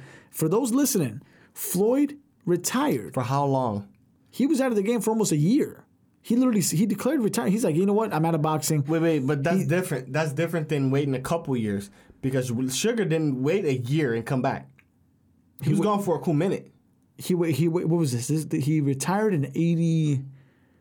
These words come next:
Speaker 1: what is this? He retired back in, what, eighty-five? And he fought, what's his name, in about eighty-eight. What, three years? Two, yeah, about, about three
Speaker 2: Yeah,
Speaker 1: years in between?
Speaker 2: yeah. Floyd, Floyd is a, is a,
Speaker 1: Bro.
Speaker 2: Floyd was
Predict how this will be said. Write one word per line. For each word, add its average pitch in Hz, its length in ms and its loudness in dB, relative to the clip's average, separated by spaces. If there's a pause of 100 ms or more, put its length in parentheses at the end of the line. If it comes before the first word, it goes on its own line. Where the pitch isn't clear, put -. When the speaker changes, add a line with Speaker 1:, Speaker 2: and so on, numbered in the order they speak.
(500)
Speaker 1:
what 165 140 -2
is 127 120 0
this? 131 160 -4
He 139 80 -2
retired 143 440 -2
back 151 280 -2
in, 135 140 0
what, 131 240 -4 (140)
eighty-five? 151 760 0
And 151 100 0
he 135 60 0
fought, 151 460 -2 (160)
what's 147 220 0
his 143 80 0
name, 143 100 2
in 135 60 2
about 135 200 -2
eighty-eight. 139 380 0
What, 165 180 -2
three 220 140 2
years? 359 400 0
Two, 233 220 -4
yeah, 220 160 -2
about, 151 240 -2
about 151 180 -2
three - 80 0
Speaker 2:
Yeah, 240 80 0
Speaker 1:
years 262 100 -2
in 247 60 0
between? 254 320 -2
Speaker 2:
yeah. 131 300 -2 (400)
Floyd, 208 680 0
Floyd 240 220 0
is 208 120 2
a, 185 240 -2
is 170 120 2
a, - 20 4
Speaker 1:
Bro. 170 240 -2
Speaker 2:
Floyd 214 260 0
was 214 160 -2